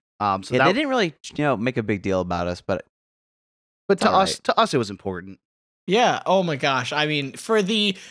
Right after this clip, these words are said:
Speaker 3: for the real micro heads out here, which is what, you know, everybody, you know, fans, including myself, call ourselves. I mean, we, we can tell, I mean, there's a very specific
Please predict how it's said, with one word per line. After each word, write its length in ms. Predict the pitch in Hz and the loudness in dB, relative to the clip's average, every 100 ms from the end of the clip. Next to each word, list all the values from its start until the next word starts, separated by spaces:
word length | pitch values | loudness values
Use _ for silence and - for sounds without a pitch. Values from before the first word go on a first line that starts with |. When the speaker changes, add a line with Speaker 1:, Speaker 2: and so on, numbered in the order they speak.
| - - | -14 -4
Speaker 3:
for 80 | |
the 100 | 190 | 0
real 240 | 247 277 233 | 2 4 4
micro 480 | 175 160 180 214 196 | 2 2 2 2 4
heads 260 | 208 190 | 4 4
out 220 | 214 202 | 4 4
here, 380 | 170 214 214 214 190 | 2 2 2 0 -4
which 180 | 160 151 | -4 -4
is 100 | 139 | 0
what, 320 | 151 143 185 | 0 0 -2
you 100 | 156 | -4
know, 360 | 127 123 131 - | -4 -6 -10 -4
everybody, 640 | 170 143 139 139 139 135 139 - | -4 -2 -2 -2 -2 -4 -10 -12
you 120 | 165 | -6
know, 100 | 143 | -6
fans, 500 | 127 196 175 170 - | 0 2 4 2 -2
including 360 | 185 160 160 156 | -4 -2 0 2
myself, 440 | 185 185 156 160 - - - _ | 2 2 2 0 -4 -20 -20 _
call 180 | - 165 | 0 2
ourselves. 540 | 156 143 147 143 131 - | 4 2 2 2 -2 -2
I 140 | 147 | 0
mean, 320 | 151 143 127 123 | 0 0 -4 -2
we, 240 | 170 190 | 0 0
we 420 | 160 202 233 240 | 2 2 2 0
can 280 | 226 214 156 | 0 -2 0
tell, 320 | 160 175 170 | 0 2 2
I 100 | 156 | 2
mean, 120 | 143 | 0
there's 180 | 147 139 | -2 -2
a 80 | 147 | -4
very 260 | 160 190 185 | -2 0 0
specific 560 | - 160 170 160 - | -2 -4 -4 -4 -6